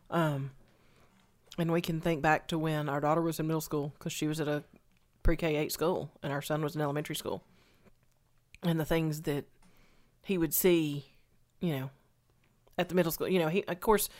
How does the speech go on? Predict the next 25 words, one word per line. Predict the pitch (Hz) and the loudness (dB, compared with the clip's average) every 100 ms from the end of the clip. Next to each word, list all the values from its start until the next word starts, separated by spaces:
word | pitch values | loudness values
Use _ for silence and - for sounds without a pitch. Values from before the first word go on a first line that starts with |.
| - - - | -20 -20 -16
she | - 214 | -6 2
played | 196 165 | 6 8
basketball. | 208 240 - 180 175 | 8 6 6 4 4
She | - 160 | 2 0
was | 147 | 0
on, | 147 127 - | -2 -4 -6
she | 170 | -4
was | 156 | -2
doing | 147 139 | -2 -2
sports. | - 190 190 - - | 2 4 4 2 2
So | 165 160 156 147 - 147 | 2 2 2 -2 -6 -4
he | 165 165 175 | 0 0 0
hung | 151 160 | -2 -2
out | 160 | -2
with | 175 | -4
the | 170 | -4
sports | - 233 - | 2 2 2
teams, | - 76 151 - - - - - _ - | -6 -8 -8 -12 -16 -20 -20 -20 _ -4
you | 175 | 0
know, | 143 | 2
and | 165 | 2
there's | 175 190 | 2 0
a | |
five-year | - 139 165 165 | 0 2 2 0
difference. | 156 - - - - - | 0 -2 -4 -8 -10 -12